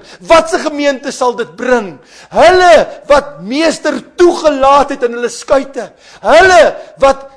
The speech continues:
uitgevaar het en met Meester meegewerk het. Hulle wat in die geloof in die diep water op die Meester se woord reageer het.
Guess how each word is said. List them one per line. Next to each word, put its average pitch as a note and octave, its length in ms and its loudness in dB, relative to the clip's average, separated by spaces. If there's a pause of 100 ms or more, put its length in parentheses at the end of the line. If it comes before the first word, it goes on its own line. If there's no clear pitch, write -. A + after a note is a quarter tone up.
(400)
uitgevaar D#4 760 2
het D4 100 -8
en C#4+ 60 -10
met B3+ 140 -10
Meester C4+ 400 -4
meegewerk C#4+ 840 0
het. G3+ 140 -10 (140)
Hulle E4 420 4
wat C4+ 180 2
in C#4+ 80 0
die C#4 100 -2
geloof C#4+ 680 2
in D4 80 -4
die G3 300 -10
diep F4+ 340 0
water C4+ 480 2 (160)
op - 120 -2
die C#4 120 -4
Meester C#4+ 380 0
se C4+ 140 -2 (180)
woord D#4+ 380 2
reageer A3 680 -6
het. C#3+ 180 -20